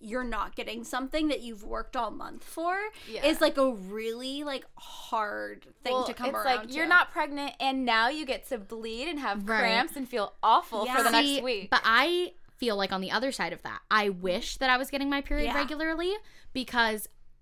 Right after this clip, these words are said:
Speaker 3: I don't get that as, like, the I am definitively
Speaker 1: Definitively
Speaker 3: not
Speaker 1: not.
Speaker 3: pregnant. The
Speaker 1: Yeah.
Speaker 3: only way I find out is by, like, taking pregnancy tests.
Speaker 1: Yeah.
Speaker 3: And that's it. And, and
Speaker 2: Yeah.
Speaker 3: then I can,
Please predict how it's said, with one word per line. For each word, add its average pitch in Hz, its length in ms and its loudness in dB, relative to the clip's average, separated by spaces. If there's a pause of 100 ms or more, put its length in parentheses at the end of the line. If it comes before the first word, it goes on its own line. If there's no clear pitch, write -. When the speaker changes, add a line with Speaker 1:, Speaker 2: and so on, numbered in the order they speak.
(120)
Speaker 3:
I 233 200 4
don't 254 260 0
get 196 240 -2
that 240 260 2
as, 190 260 -2
like, 190 240 -2
the 185 260 2
I 190 140 2
am 180 160 -2
definitively 190 520 -2
Speaker 1:
Definitively 190 320 -4
Speaker 3:
not 180 320 2
Speaker 1:
not. 190 80 -12
Speaker 3:
pregnant. 214 480 0
The 220 80 -6
Speaker 1:
Yeah. 190 120 -10
Speaker 3:
only 208 240 -4
way 202 160 0
I 196 120 4
find 190 280 0
out 185 360 4 (340)
is 214 260 -2
by, 185 680 4 (120)
like, 190 440 -2 (240)
taking 196 360 -2
pregnancy 175 420 -10
tests. - 360 -14 (200)
Speaker 1:
Yeah. 226 180 -10 (140)
Speaker 3:
And 214 220 0
that's 175 300 0
it. - 220 -8
And, 220 220 0
and 233 140 2
Speaker 2:
Yeah. 240 60 4
Speaker 3:
then 233 100 4
I 214 140 6
can, 196 360 -4